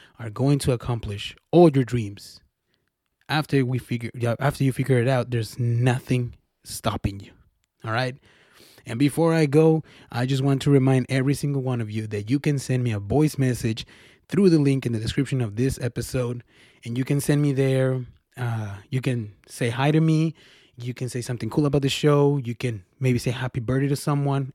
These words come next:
And your voice message is going to be featured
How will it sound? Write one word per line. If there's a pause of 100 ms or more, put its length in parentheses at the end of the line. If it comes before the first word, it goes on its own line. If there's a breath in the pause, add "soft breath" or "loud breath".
And (380 loud breath)
your
voice
message (180)
is
going
to
be
featured